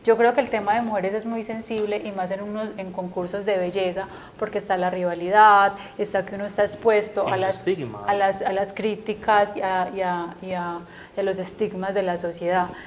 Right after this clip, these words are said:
Speaker 1: Eh, con ellas venimos protegiéndolas mucho de eso, de que cuando ellas puedan salir a lo público veamos que, que teníamos unas mujeres hermosas que no las, no las mirábamos y ni las valorábamos,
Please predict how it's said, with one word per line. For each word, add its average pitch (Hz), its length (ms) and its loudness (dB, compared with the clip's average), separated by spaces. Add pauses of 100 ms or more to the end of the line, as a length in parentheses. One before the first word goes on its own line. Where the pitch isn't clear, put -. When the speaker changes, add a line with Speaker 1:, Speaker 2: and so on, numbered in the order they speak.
(320)
Speaker 1:
Eh, 208 360 4
con 226 160 4
ellas 226 560 6
venimos 214 380 0
protegiéndolas 214 760 0
mucho 190 300 -4
de 196 320 4
eso, 185 180 -4
de 208 220 -6
que 180 100 -8
cuando 180 280 -4
ellas 196 200 -2
puedan 214 300 -4
salir 180 420 -2
a 196 80 -2
lo 196 120 2
público 196 600 -2 (320)
veamos 190 560 0
que, - 480 -4
que 180 380 -2
teníamos 185 380 -4
unas 190 180 -4
mujeres 185 320 0
hermosas 185 440 -2
que 202 120 -8
no 180 80 -4
las, 185 340 -4
no 185 80 -6
las 190 140 -2
mirábamos 190 520 -2
y 190 40 -8
ni 185 100 -4
las 170 160 -2
valorábamos, 175 640 -2